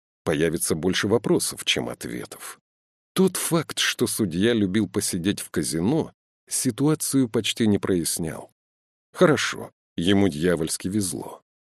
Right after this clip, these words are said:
Да, но выиграть за семь лет три с лишним миллиона долларов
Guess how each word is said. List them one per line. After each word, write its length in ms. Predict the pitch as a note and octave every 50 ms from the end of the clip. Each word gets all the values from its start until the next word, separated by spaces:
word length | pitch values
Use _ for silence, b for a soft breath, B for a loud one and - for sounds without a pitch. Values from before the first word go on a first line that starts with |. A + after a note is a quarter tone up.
| _ _ -
Да, 420 | F2 F2 E2+ - G2 E2+ - - - _ _ _ _ _ -
но 300 | - G#2+ G#2 G2 F#2+ F2
выиграть 540 | D2+ F2+ F#2 F2+ D#2 D#2+ E2+ F2 D2 C2 -
за 140 | - E2 D2+
семь 380 | - - - G#2 G2 F2+ C#2+
лет 300 | C2 C#2 D#2+ F#2+ G2+ - _ -
три 220 | - G#2+ F#2+ F#2+
с 160 | - - -
лишним 420 | F#2 F#2 G2+ G#2 - - A2 F#2 F2+
миллиона 680 | F2+ F2 F2 D#2+ D2+ D#2+ D#2 E2 G#2 G#2+ F2+ E2+ D2
долларов 800 | - - - - - F#2+ B2+ D3+ D#3 D#3 C3+ G#2 - - - -